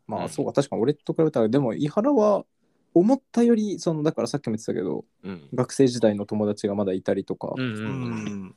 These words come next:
Speaker 3: 俺はそうだと思いますよ。
Speaker 1: は、結構普通に、あ、
Speaker 3: うん。
Speaker 1: あ、まあそこ、あ、案外いるもんだなとは思うよ。
Speaker 3: うんうんうん。
Speaker 1: 俺いないから、俺は。
Speaker 3: うん。
Speaker 2: そっ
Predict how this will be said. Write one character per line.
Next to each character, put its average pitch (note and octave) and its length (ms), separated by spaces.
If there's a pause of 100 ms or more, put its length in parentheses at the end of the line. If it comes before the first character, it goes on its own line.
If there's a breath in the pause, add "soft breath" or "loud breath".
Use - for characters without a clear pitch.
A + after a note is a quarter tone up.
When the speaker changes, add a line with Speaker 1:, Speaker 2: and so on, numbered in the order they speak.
Speaker 3:
俺 F#3+ 160
は G3 80
そ F3 200
う - 20
だ - 80
と - 80
思 F#2+ 100
い F#2 40
ま F2+ 40
す - 60
よ。 - 60
Speaker 1:
は、 - 60
結 A#2+ 120
構 G2 180
普 - 120
通 A#2 160
に、 A2+ 180 (340)
あ、 - 60
Speaker 3:
う C3+ 80
ん。 - 60
Speaker 1:
あ、 C#3+ 260 (340)
ま F3 120
あ C#3+ 80
そ C#3+ 100
こ、 B2 300
あ、 C3+ 40
案 D3+ 80
外 A2 140
い G#2+ 40
る A#2+ 100
も B2 100
ん G#2+ 60
だ G2 80
な G2+ 120
と - 120
は G2 80
思 G2 100
う G2+ 40
よ。 F#2 40
Speaker 3:
う - 40
ん F#2+ 40
う - 20
ん - 20
う F2 40
ん。 D2+ 460 (580)
Speaker 1:
俺 C3+ 160
い B2+ 60
な C#3+ 120
い C#3+ 60
か - 140
ら、 - 100
俺 G#2+ 220
は。 G2+ 180 (460)
Speaker 3:
う F#2 60
ん。 F2 300 (720)
Speaker 2:
そ - 200
っ - 20